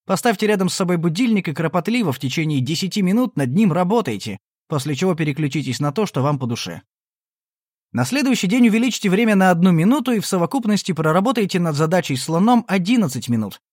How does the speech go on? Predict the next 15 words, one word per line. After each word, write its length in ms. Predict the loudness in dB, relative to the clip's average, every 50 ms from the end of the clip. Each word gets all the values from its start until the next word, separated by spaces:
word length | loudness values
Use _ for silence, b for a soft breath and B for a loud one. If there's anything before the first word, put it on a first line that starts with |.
| _ _
И 120 | -6 -4 -2
так 300 | 2 2 2 2 0 _
каждый 340 | 0 2 2 2 2 0 0
день 200 | 2 2 2 2
увеличивайте 600 | 2 2 0 0 -2 -2 -2 -2 -2 0 0 0
время 260 | 0 0 0 0 0
выполнения 580 | -2 -2 -2 0 0 0 2 2 2 0 0
задачи 340 | 0 -2 0 0 0 0 0
на 160 | 0 0 0
одну 200 | 0 0 2 2
минуту 360 | 2 4 4 2 2 0 -2 -4
по 80 | -4
сравнению 480 | -4 -4 -4 -2 -2 -2 -2 -2 -2 -4
с 60 | -4
предыдущим. 640 | -4 -4 -4 -2 -2 -2 -4 -4 -6 -10 -12 -14